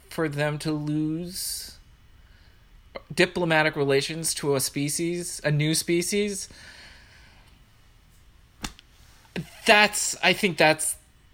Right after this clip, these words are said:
that's a heavy burden that I'm not sure if, I'm not sure if I were Archer, I wouldn't have done it any differently. <clears throat> 'Cause you're on the cusp of making a new friend. Yes,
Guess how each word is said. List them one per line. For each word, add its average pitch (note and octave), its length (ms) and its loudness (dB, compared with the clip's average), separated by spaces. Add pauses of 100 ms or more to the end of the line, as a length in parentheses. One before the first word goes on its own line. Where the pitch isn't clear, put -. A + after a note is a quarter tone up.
(380)
that's D#3 260 4
a D#3 40 -2
heavy C#3+ 280 0
burden A#2+ 520 -2 (480)
that B2+ 220 0
I'm C3+ 160 2
not C3 240 0
sure A#2+ 280 -2
if, - 460 -8 (1900)
I'm D3+ 140 0
not C3 180 2
sure C3 160 0
if A#2 120 -4
I A#2+ 120 4
were A#2 380 -4 (300)
Archer, B2+ 300 0
I A2+ 80 2
wouldn't A#2+ 240 -4
have A2 80 -8
done A#2 240 -2
it A2+ 160 -8 (120)
any A#2+ 180 -2
differently. A2 680 -6 (880)
<clears throat> - 320 -6 (580)
'Cause G3+ 140 6
you're A3 120 8
on G#3 120 6
the G3 60 2
cusp - 360 6
of E3 120 2
making D3+ 320 0
a C3+ 40 0
new B2+ 120 -2
friend. - 340 -12 (1800)
Yes, C#4 560 6